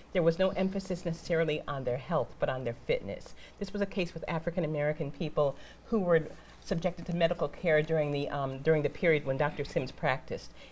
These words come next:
It was their fitness for work that was important, not their health. These women were un-, rendered unfit for work by their horrible condition, a condition which Doctor Sims ascribed to their being black women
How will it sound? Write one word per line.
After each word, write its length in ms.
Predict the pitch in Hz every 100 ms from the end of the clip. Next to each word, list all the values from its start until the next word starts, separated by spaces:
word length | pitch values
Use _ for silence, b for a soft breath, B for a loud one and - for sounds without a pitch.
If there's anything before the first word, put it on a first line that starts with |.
| B
It 140 | 185
was 180 | 175 165
their 140 | 160
fitness 420 | 139 - - 175 -
for 160 | 156
work 280 | 139 151 151
that 100 | -
was 100 | 120
important, 540 | 135 123 127 120 135
not 300 | 139 139 139
their 120 | 127 113
health. 300 | 131 110 - - B B -
These 240 | 214 226
women 300 | 208 208 202
were 160 | 175 165
un-, 240 | 160 170 170
rendered 360 | 160 175 160 156
unfit 460 | 165 190 202 190 -
for 140 | -
work 420 | 170 156 147 104 - b b -
by 120 | 156
their 180 | 147 143
horrible 380 | 151 151 160
condition, 720 | 147 - 127 135 - - 104 - B B B B
a 60 | 165
condition 520 | 214 190 220 269 240
which 160 | 190
Doctor 300 | - 202 202
Sims 260 | 170 220 208
ascribed 460 | 170 - 202 185 180
to 80 |
their 160 | 175 156
being 460 | 156 170 151 151 156
black 360 | 156 156 202
women 340 | 170 135 147